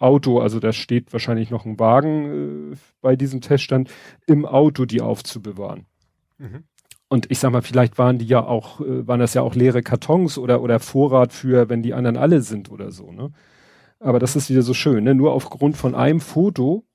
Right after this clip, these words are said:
Speaker 1: ne? Also da müsstest du ein Video machen, wie der Typ den Test aus der Schachtel nimmt, die seit einer Viertelstunde draußen in der Kälte steht.
Speaker 2: Mhm. Ja, ja.
Speaker 1: Aber so ein Foto, hm,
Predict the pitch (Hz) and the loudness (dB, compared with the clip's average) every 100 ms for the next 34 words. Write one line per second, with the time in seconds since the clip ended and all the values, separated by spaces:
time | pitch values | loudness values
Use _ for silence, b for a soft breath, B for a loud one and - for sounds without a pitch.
0 | _ _ 123 151 123 120 131 143 - 131 | _ _ -10 -4 -2 0 2 0 -2 -2
1 | 139 120 151 160 143 143 147 131 139 127 | -2 -2 -2 2 2 2 0 -2 0 0
2 | - 175 - b b b b b 185 135 | 0 -4 -4 b b b b b -20 -20
3 | _ - 131 131 156 165 - 135 139 147 | _ 0 2 4 2 2 -4 -2 0 2
4 | 127 - 160 - 156 151 151 151 - - | 0 0 -2 0 0 2 0 0 -8 -8
5 | 143 147 123 135 131 135 123 143 143 - | -6 -6 0 2 2 0 -2 -2 -2 -2
6 | 147 139 135 131 127 135 - 127 127 131 | 0 2 2 2 2 0 0 0 0 4
7 | 131 117 107 - 92 95 _ _ _ 120 | 2 2 -6 -10 -14 -16 _ _ _ -18
8 | 123 123 _ _ - 127 113 110 117 110 | -18 -20 _ _ -16 -12 -12 _ -20 -20
9 | 110 _ _ _ _ - 113 113 117 113 | -20 _ _ _ _ -10 2 2 4 -2
10 | - 127 143 175 185 180 b b b b | 0 2 2 2 2 -2 b b b b
11 | b b _ 131 107 | b b _ -4 -2